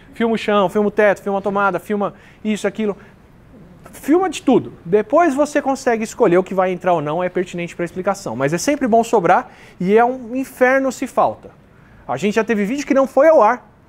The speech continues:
porque a gente não capturou coisa suficiente. Aí desmonta o vídeo inteiro,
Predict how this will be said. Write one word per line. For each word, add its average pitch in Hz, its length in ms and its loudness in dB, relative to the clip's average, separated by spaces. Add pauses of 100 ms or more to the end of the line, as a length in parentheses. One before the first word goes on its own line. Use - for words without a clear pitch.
(140)
porque 208 160 -2
a 202 40 2
gente 208 220 -6
não 220 140 -2
capturou 233 360 -2
coisa 208 300 -2
suficiente. 190 580 -10
Aí 185 60 -2
desmonta 190 400 -2
o 180 40 -4
vídeo 294 220 0
inteiro, 269 400 2